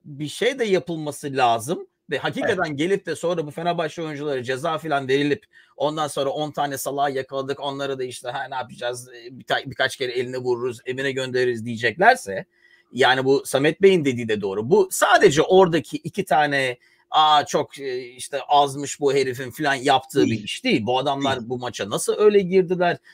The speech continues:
Speaker 1: Herif bütün maçı niye maskeyle? Yani ben, e, Halloween mi var orada? Yani ne oluyor? E, niye herif maskeyle
Speaker 2: Ve de,
Speaker 1: maç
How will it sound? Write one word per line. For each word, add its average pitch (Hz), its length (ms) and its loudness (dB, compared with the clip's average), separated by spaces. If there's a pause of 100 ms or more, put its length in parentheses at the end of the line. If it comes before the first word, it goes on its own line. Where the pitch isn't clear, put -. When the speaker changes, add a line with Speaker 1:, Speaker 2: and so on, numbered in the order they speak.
(140)
Speaker 1:
Herif 180 240 2
bütün 165 280 0
maçı 190 300 0
niye 175 160 4
maskeyle? 202 640 0
Yani 180 300 4
ben, 190 140 8
e, 156 300 -14 (460)
Halloween 185 380 2
mi 233 140 -4
var 220 140 -2
orada? 165 440 0
Yani 151 460 0
ne 156 80 -4
oluyor? 185 520 -2
E, 135 240 -18
niye 170 280 -2
herif 214 160 -2
maskeyle 190 420 0
Speaker 2:
Ve - 40 2
de, 233 40 8
Speaker 1:
maç 233 140 4